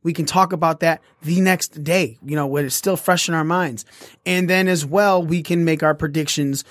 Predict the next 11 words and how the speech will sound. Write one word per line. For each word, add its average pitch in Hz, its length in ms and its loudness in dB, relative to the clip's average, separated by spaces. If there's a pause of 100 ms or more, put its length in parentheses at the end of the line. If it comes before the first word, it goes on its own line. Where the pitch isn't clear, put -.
(120)
for 156 360 4
what 147 160 0
we 156 100 2
think 156 300 -2
the 156 100 -4
W 151 260 0
W 147 280 0
E - 20 -2
pay-per-view 143 460 0
that 139 200 -2
night 147 380 0